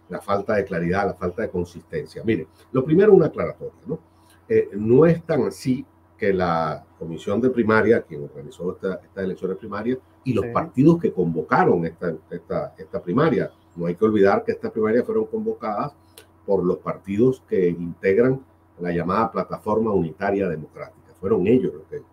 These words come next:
Speaker 1: diseñaron, eh, la manera de escoger su candidato presidencial en unidad y mediante la consulta al, al,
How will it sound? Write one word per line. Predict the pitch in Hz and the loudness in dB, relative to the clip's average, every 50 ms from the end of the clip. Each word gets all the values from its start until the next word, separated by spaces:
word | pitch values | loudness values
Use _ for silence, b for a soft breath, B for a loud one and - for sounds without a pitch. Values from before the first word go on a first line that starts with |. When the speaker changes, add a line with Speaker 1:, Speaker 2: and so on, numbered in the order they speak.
| _ _ _ _ _ _ _ _ | _ _ _ _ _ _ _ _
Speaker 1:
diseñaron, | 92 80 87 92 - - 92 82 90 87 92 101 104 104 110 - - _ _ - | -16 -14 -14 -14 -8 -8 -6 -4 -4 -4 -2 -2 -4 -4 -6 -8 -10 _ _ -6
eh, | 90 90 85 82 | -4 -4 -2 -2
la | 87 87 | -4 -4
manera | 85 85 85 90 92 104 110 | -4 -2 -2 -2 -2 -4 -4
de | 101 | -6
escoger | 85 - - - 78 104 117 127 147 | -6 -8 -8 -6 0 2 2 2 2
su | 147 - - | -2 -8 -10
candidato | - 107 98 87 85 87 82 78 - - | -6 -4 -4 -2 -2 -2 -4 -4 -6 -10
presidencial | 87 - 92 - 110 110 110 - 123 127 104 | -10 -10 -10 -4 -4 -2 -2 0 -2 -2 -2
en | 90 85 87 | -2 0 0
unidad | 110 135 156 160 123 117 151 - - _ _ _ _ _ _ - | 2 4 4 4 4 2 0 -4 -8 _ _ _ _ _ _ -2
y | 156 131 | 0 0
mediante | 104 95 92 98 101 98 95 - - 90 | 2 2 2 2 2 0 0 0 -2 -2
la | 85 80 - | -2 -4 -4
consulta | - 82 78 76 - - - 175 160 113 - - - - _ _ _ _ _ _ _ _ - | -8 -10 -12 -12 -8 4 6 6 6 6 2 -4 -16 -20 _ _ _ _ _ _ _ _ -8
al, | 90 85 76 - - | -6 -6 -6 -6 -8
al, | - 78 73 | -12 -12 -12